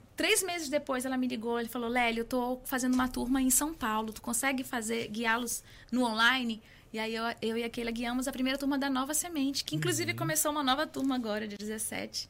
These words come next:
Speaker 2: Uhum.
Speaker 1: Então, o Ministério passou dois anos e meio se preparando ali, né, junto com turmas pequenas.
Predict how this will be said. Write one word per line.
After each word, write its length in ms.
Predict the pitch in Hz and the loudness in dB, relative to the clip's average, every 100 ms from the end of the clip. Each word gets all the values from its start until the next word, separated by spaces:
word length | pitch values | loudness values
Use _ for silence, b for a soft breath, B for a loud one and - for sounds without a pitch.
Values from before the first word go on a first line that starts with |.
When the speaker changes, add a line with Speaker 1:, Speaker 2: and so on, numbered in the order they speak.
| - | -8
Speaker 2:
Uhum. 460 | 123 101 95 92 123 | -8 -6 -8 -8 -2
Speaker 1:
Então, 760 | 240 233 254 247 254 254 226 214 | -2 2 2 4 2 2 -2 -2
o 40 | 240 | 0
Ministério 400 | 254 247 240 233 | 2 2 -2 -2
passou 200 | 254 254 | -2 0
dois 260 | 269 330 | 0 2
anos 260 | 302 285 254 | 2 2 2
e 20 | |
meio 260 | 240 233 233 | 0 0 0
se 160 | - 269 | 0 0
preparando 680 | 262 254 254 214 208 226 208 | -4 -6 -4 -4 -2 -4 -6
ali, 380 | 202 220 240 - 214 | -6 -6 -6 -8 -6
né, 300 | 220 240 220 | -4 -4 -6
junto 500 | 196 214 233 233 - | -4 -4 -4 -6 -8
com 140 | 233 | -6
turmas 300 | 226 233 226 - | -2 0 0 -2
pequenas. 680 | - - 214 233 254 - | -6 -4 -2 -2 -6 -8